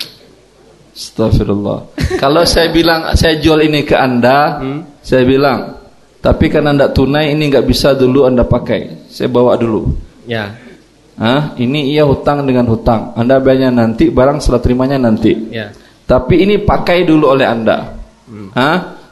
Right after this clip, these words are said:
Speaker 1: Kemudian sertifikatnya ada atau bukti originalnya Anda ambil, agar Anda nggak bisa jual dulu sebagai jaminan. Ya?
Speaker 2: Ya.
Speaker 1: Ini sudah serah terima atau belum barangnya?
Speaker 2: Barangnya sudah, tapi secara apa?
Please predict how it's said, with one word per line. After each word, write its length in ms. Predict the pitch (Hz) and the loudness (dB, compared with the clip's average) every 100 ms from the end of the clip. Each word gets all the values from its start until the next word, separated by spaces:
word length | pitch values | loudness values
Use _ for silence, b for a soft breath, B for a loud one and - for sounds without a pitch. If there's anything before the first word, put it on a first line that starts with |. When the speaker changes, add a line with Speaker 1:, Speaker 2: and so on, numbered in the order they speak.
| B | B
Speaker 1:
Kemudian 600 | - 143 147 143 175 190 | -6 -2 -2 0 2 2
sertifikatnya 840 | - - 156 160 - 151 175 175 | 0 0 0 0 0 -2 0 0
ada 300 | 151 160 165 | 0 2 2
atau 160 | 160 151 | 2 0
bukti 640 | 147 - - 147 147 147 - B B - | 0 -4 0 2 2 -2 -8 B B -4
originalnya 760 | 127 135 131 139 143 147 156 | 0 0 0 0 0 -2 -2
Anda 380 | - 139 143 - | 0 0 0 0
ambil, 720 | 135 127 117 85 - - - | 0 2 2 2 -2 -12 -6
agar 320 | 117 110 131 | -4 0 2
Anda 160 | 135 139 | 2 2
nggak 160 | 127 127 | 0 0
bisa 300 | 120 135 123 | 0 0 2
jual 320 | 120 123 120 | 2 4 4
dulu 340 | 120 127 151 | 2 4 2
sebagai 380 | 143 - 117 131 | 0 -2 0 0
jaminan. 640 | 120 117 117 113 95 - - - _ _ _ _ _ | 0 0 2 0 -2 -8 -16 -20 _ _ _ _ _
Ya? 460 | - 151 - - - - | -2 -2 -2 -12 -20 -18
Speaker 2:
Ya. 220 | 107 107 | -16 -8
Speaker 1:
Ini 160 | 147 | -4
sudah 240 | 196 185 185 | 0 2 2
serah 240 | - 165 | 2 0
terima 340 | - 165 196 208 | 0 -2 0 0
atau 140 | 202 | 0
belum 320 | 170 185 180 | 0 0 0
barangnya? 580 | 165 165 165 165 165 - - - _ _ _ _ _ _ _ _ _ _ - | 0 2 0 -2 -4 -8 -16 -20 _ _ _ _ _ _ _ _ _ _ -6
Speaker 2:
Barangnya 340 | 139 139 170 | -2 -2 -2
sudah, 300 | 180 175 175 | -4 -2 -2
tapi 240 | 160 175 | -2 -6
secara 720 | 185 151 139 135 131 135 135 131 - - - | -8 -6 -4 -2 -2 -2 -4 -6 -12 -20 -20
apa? 360 | - 117 165 | -14 -10 -10